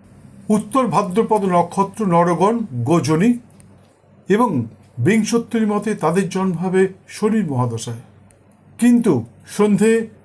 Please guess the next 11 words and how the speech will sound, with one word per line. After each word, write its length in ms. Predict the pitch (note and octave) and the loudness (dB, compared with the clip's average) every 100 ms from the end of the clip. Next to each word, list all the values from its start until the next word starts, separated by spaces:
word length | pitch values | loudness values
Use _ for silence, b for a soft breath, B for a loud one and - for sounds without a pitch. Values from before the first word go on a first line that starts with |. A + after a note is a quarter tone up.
| - _ | -20 _
ছটা 320 | E3+ E3+ F#3 | -2 0 0
সাত 340 | F3+ A3 G#3+ F#3+ | 0 -2 -2 -2
মিনিটের 380 | G#3+ G3+ G#3+ | -2 0 -2
পর 260 | G3 F#3+ F3 | 0 0 2
যাদের 280 | D3+ D3+ C3+ | 2 0 0
জন্ম 340 | C#3 D3 D#3+ | -2 0 0
হবে, 340 | D3 C3 G3 A#3+ - _ _ _ _ _ _ _ _ C#3 | -2 0 -2 -4 -10 _ _ _ _ _ _ _ _ 0
রেবতী 420 | F3+ G#3 A#3 A3+ | 2 2 2 2
নক্ষত্র, 580 | G#3 G3+ - G#3+ - F#3+ | 2 2 -2 -4 -2 -2
দেবগণ, 600 | D3 F3+ C#3+ E3+ G3+ G3+ - - - | 2 2 2 0 0 -2 -10 -20 -4
হস্তিজনী, 640 | E3 - E3+ D3+ F3+ | -4 -2 -2 0 2